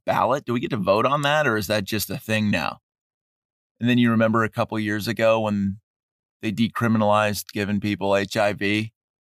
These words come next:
knowingly? Weird. California's a weird place. At least our leaders are weird people. But high priority item, I think, is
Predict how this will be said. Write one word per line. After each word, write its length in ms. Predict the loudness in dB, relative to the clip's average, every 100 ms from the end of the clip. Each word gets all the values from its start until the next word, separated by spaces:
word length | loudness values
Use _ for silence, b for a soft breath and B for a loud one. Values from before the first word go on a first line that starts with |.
| _ _ _ _
knowingly? 680 | -2 2 2 2 0 0 -4 _ _ _ _ _ _ _ -2
Weird. 300 | 0 -2 -6 _
California's 500 | 0 0 0 0 0
a 60 | 0
weird 200 | -2 -2
place. 380 | -4 -4 -6 -14 _ _ _ _ _ _ _ _ _
At 60 | -2
least 240 | -2 0 2
our 160 | 2
leaders 420 | 2 0 -2 -4
are 140 | -4 -4
weird 260 | -4 -6
people. 420 | -6 -8 -6 -8 -8 _ _ _ _ _ _ _
But 300 | 0 2 2 _ _ _ _
high 160 | -2 0
priority 500 | 2 2 2 2 4
item, 440 | 4 2 0 -4 _
I 180 | 0 0
think, 420 | 0 0 0 -4 _ _
is 400 | -4 -2 0 -4